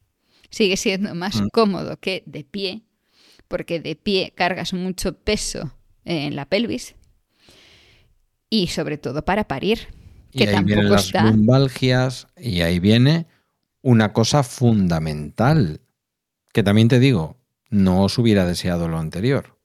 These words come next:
Speaker 2: Porque venía siendo un embarazo de veintidós meses.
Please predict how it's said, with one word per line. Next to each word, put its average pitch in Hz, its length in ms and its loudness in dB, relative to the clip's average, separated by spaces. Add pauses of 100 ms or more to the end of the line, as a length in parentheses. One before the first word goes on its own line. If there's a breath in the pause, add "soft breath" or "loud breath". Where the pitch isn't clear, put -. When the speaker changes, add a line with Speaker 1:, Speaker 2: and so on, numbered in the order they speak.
(880)
Speaker 2:
Porque 98 380 -2
venía 95 400 0
siendo 127 880 2
un 110 420 2
embarazo 113 520 0
de 135 100 0
veintidós 92 580 -2
meses. - 800 -6